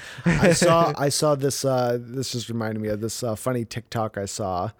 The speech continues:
Speaker 2: And it was because you only got your stimulus, like, check if, um,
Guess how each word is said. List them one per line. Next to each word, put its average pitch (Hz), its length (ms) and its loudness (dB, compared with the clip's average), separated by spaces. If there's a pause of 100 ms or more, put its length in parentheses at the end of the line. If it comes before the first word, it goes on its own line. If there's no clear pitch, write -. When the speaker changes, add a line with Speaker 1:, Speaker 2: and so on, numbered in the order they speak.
(520)
Speaker 2:
And 131 280 0
it - 80 2
was 127 260 0
because 135 320 0
you 156 80 4
only 214 200 2
got 202 180 2
your 156 80 2
stimulus, 160 580 0
like, 123 380 -2
check 110 580 -4
if, 123 480 -4 (100)
um, 107 500 -2